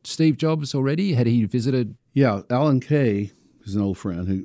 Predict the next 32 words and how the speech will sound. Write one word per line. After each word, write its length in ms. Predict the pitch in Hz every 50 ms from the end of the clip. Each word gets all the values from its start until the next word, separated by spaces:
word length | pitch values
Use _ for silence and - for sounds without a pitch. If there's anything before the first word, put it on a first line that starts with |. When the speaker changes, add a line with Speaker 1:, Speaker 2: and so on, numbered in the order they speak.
| - -
Speaker 2:
hired 220 | 104 104 98 92 90
me 100 | 98 92
into 120 | 90 90
Xerox 380 | 85 90 98 95 98 101 98 -
PARC. 180 | - 90 80 -
Speaker 1:
From 40 | 107 104
Speaker 2:
Alan 180 | 98 107 113 113
Kay 140 | 110 107 92
Speaker 1:
Utah, 120 | 90 92 104
Speaker 2:
had 80 | 120
gone 160 | 117 120 135 135
Speaker 1:
yeah. 20 |
Speaker 2:
to 60 | 123
work 360 | 104 104 107 107 107 104 - _
for 100 | - 104
Steve 280 | - - 110 104 98
Jobs 360 | 78 - 92 87 87 85 82
as 140 | 92 87 78 92
the 60 | 87
chief 260 | - - 107 98 -
scientist 480 | - - 98 90 87 85 85 82 - -
of 100 | 76 71
Apple. 380 | 78 71 69 - - - - _ _ _ _ _ _ _ _ _ _ _
And 420 | - 98 95 95 92 90 95 87 - - _
Steve 360 | - - - 123 117 117 107
showed 460 | - - - 107 101 98 98 95 - -
interest 320 | 92 85 101 87 - -
in 220 | 95 90 85 - - _ _ _
computer 340 | - 95 87 104 92 92
graphics, 480 | 85 92 82 78 82 - 98 101 - -
and 120 | 98 90 85
so 280 | - - 82 80 80